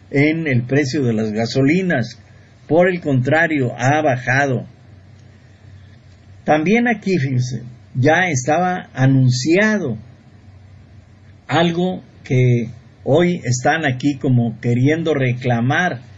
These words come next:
las transnacionales eléctricas. En, en uno de los puntos aquí se propone claramente,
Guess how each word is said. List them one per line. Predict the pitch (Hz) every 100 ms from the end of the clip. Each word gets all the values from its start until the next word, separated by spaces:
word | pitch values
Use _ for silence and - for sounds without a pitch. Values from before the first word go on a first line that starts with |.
| - -
las | 120 143 160
transnacionales | 165 139 135 131 123 131 131 175 185 135
eléctricas. | 143 208 214 170 131 120 107 - - - - - -
En, | - 127 135 127
en | 139 156
uno | 220 233
de |
los | 180 127
puntos | - 165 185 175 160 127
aquí | 120 127 151
se | 170
propone | 170 123 123 160 165 139
claramente, | 139 160 160 131 170 185 - 117